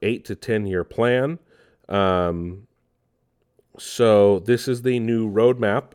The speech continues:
Like I said, uh, Chapter One, Gods and Monsters. And this was, uh, uh, unveiled at a press event,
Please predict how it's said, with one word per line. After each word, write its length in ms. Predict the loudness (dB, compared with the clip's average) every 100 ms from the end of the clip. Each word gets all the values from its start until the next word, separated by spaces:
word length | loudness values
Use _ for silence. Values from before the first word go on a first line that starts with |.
| -6
Like 200 | -4 -4
I 40 |
said, 300 | -2 -2 -2 _
uh, 220 | -12 -10 -8
Chapter 340 | -4 -2 0
One, 320 | 0 0 0
Gods 300 | 0 0 0
and 100 | -2
Monsters. 600 | -2 -2 -2 0 0 -4 -14 _ _ _ _ _
And 460 | -4 0 2 2 -2
this 160 | -4
was, 140 | -4 -2
uh, 140 | -2 -4
uh, 300 | -4 -4 -6
unveiled 580 | -6 -4 0 2 2 0
at 180 | -2 -2
a 120 | -4
press 300 | -4 -6 -4
event, 320 | -2 0 -2